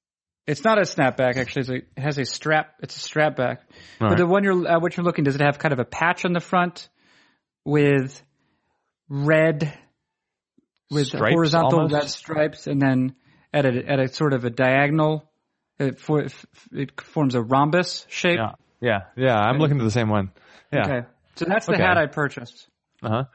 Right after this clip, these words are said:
Speaker 2: Well, uh, I ha-, I am aware of the fact that on a daily basis you wear a blank white t-shirt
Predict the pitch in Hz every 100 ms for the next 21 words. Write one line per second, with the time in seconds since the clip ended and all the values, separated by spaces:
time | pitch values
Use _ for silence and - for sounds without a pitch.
0 | - - 214 254 - - 151 151 - 110
1 | 143 151 147 139 120 135 135 127 123 -
2 | 127 143 160 127 120 117 113 - 104 101
3 | 95 - 101 101 107 107 127 160 135 110
4 | 110 127 110 - 110 101 104 101 123 131
5 | 113 101 98 117 123